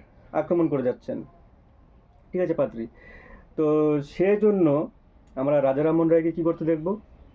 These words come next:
তিনি আগের থেকে, তিনি যেহেতু কর্মচারী ছিলেন, ইংরেজি ভাষা জানতেন, আর ছোটোবেলাতে সংস্কৃত শিখে নিয়েছিলেন, কর্মচারী হওয়ার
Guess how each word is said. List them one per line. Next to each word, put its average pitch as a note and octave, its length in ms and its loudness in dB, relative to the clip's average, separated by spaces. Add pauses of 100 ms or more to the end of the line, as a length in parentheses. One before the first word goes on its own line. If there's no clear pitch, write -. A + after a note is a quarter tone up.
(1200)
তিনি C#3 400 -2 (1120)
আগের C#3 280 -2
থেকে, E3+ 120 -4
তিনি E3 160 0
যেহেতু E3 200 0
কর্মচারী E3+ 420 0
ছিলেন, E3+ 280 2 (840)
ইংরেজি D3+ 280 4
ভাষা D#3 180 2
জানতেন, D3+ 420 0 (1300)
আর C3 200 -2
ছোটোবেলাতে D#3+ 400 0
সংস্কৃত D#3+ 360 -2
শিখে E3 180 0
নিয়েছিলেন, D3+ 400 2 (920)
কর্মচারী E3 460 4
হওয়ার D#3+ 200 4